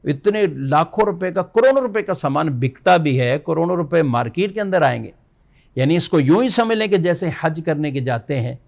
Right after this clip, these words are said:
तो क्या हज में ये लाखों लाख लोग जो जाते हैं और हज के अंदर करोड़ों अरबों रुपए जो खर्च होता है, तो क्या उस पर ये सवाल उठाएंगे? कुर्बानियाँ करते हैं तो आप क्या ये कहेंगे कुर्बानी करने की क्या ज़रूरत है, आप, अ, यही कुर्बानी एक आधी को बकरा बकरी कर लें, बाकी सब आप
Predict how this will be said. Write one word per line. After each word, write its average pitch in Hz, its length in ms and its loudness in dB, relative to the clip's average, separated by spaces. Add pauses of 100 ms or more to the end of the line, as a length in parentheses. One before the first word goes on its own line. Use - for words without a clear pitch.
(560)
तो 143 80 0
क्या 143 180 2
हज 139 340 -2
में 190 140 -4
ये 175 120 0
लाखों 143 420 0
लाख 151 340 2
लोग 156 240 -2
जो 143 80 -6
जाते 120 340 -4
हैं 117 400 -6 (280)
और 123 140 -2
हज 113 220 -4
के 151 100 -2
अंदर 135 160 -2
करोड़ों 135 460 -2
अरबों 185 320 -2
रुपए 165 180 -8
जो 156 120 -4
खर्च 135 280 -6
होता - 220 -10
है, - 60 -20 (600)
तो 127 60 -8
क्या 120 340 -2
उस - 160 -10
पर 143 180 0
ये 143 140 0
सवाल 175 320 -2
उठाएंगे? 208 400 -8 (320)
कुर्बानियाँ 170 560 2
करते 170 300 -2
हैं 170 100 -2
तो 165 80 -2
आप 160 180 0
क्या 170 100 -2
ये 165 200 0
कहेंगे 202 360 -2
कुर्बानी 170 460 -4
करने 170 280 -2
की 139 60 -6
क्या 165 140 2
ज़रूरत 165 280 -4
है, 143 260 -2
आप, 151 320 2
अ, 135 400 0 (400)
यही 156 460 2
कुर्बानी 147 520 0
एक 147 180 -2
आधी 147 200 -2
को 139 100 -6
बकरा 135 340 0
बकरी 139 280 -2
कर 165 180 0
लें, 185 180 -2
बाकी 143 240 -2
सब 156 240 -2
आप 147 300 -2